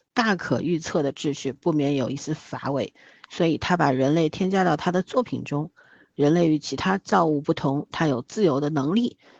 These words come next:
这意味着他能进行选择，包括以自己的选择制造无序的可能性。人类也是从混乱中制造秩序，从错乱中提炼和谐的艺术家。他们受到繁星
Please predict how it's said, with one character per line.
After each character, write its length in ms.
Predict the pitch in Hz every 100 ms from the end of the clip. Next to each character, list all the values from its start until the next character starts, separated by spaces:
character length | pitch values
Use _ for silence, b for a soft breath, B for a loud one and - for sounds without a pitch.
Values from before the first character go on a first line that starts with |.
| b
这 160 | - 160
意 100 | 165
味 200 | 165 156
着 140 | 143
他 180 | 147 -
能 240 | 170 147 147
进 200 | 180 147
行 220 | 131 139
选 260 | - 107 110
择， 340 | 104 95 120 -
包 160 | 160
括 180 | 156 -
以 100 | 151
自 200 | 123 196
己 100 | 165
的 140 | 123 156
选 260 | - 120
择 220 | 120 113
制 240 | 117 - 156
造 280 | 151 139 95
无 240 | 147 143
序 160 | - 190
的 120 | 139
可 180 | - 104
能 160 | 113
性。 240 | 156 165 127 B B B B B -
人 180 | 165
类 100 | 202
也 80 | 185
是 160 | 160 190
从 260 | - 151
混 300 | 165 - 226
乱 220 | 185 160 156
中 260 | 156 156
制 220 | - 196 160
造 260 | 170 127
秩 220 | 143 147
序， 300 | 131 - 92 - _ - _
从 240 | - 135
错 300 | - - 190
乱 220 | 165 147
中 340 | 127 131 135 180 _ _ _
提 220 | - 139
炼 220 | 143 180 151
和 220 | - 131
谐 140 | 160
的 100 | 147
艺 120 | 147
术 180 | 170 147
家。 300 | 147 175 185 B B B B
他 140 | - 190
们 100 | 185
受 140 | 196
到 180 | 175 156
繁 280 | 160 143 180
星 360 | - 196 190